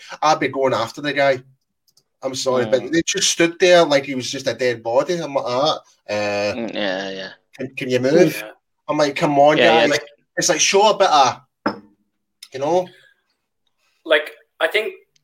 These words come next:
Speaker 3: one of the points that we've never addressed, right, and Graham and Rich have called for this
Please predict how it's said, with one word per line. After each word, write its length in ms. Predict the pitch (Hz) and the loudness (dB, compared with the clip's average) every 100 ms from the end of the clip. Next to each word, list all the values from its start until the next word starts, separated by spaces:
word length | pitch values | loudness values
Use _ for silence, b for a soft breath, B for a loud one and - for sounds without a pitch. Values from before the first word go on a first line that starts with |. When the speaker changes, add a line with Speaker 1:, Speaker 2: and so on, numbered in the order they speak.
| _ _ _ _ _ | _ _ _ _ _
Speaker 3:
one 340 | 165 156 214 | -8 2 2
of 80 | 202 | 2
the 60 | 226 | -2
points 320 | 202 185 - | 0 0 -2
that 160 | 160 143 | -14 -12
we've 200 | 139 147 | -14 -8
never 420 | 147 147 143 120 | -4 -4 -4 -8
addressed, 520 | 113 110 90 - - - - | -6 -6 -6 -12 -20 -14 -2
right, 260 | 107 104 - - _ _ _ _ - | -2 -2 -8 -14 _ _ _ _ -8
and 180 | 123 | -6
Graham 360 | - 156 180 180 | 2 4 4 2
and 100 | 160 | 0
Rich 240 | 139 127 - | -4 -4 -10
have 160 | - | -16
called 340 | - 135 127 127 | -4 0 0 -4
for 120 | 123 | -8
this 240 | 110 - | -8 -10